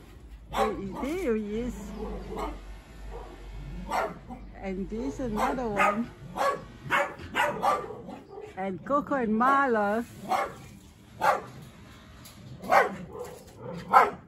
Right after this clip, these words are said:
There's another one sitting there. Can you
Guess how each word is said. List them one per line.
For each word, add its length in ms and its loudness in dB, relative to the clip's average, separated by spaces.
There's 200 -2
another 400 8
one 200 2
sitting 480 0
there. 360 2
Can 100 -4
you 80 -2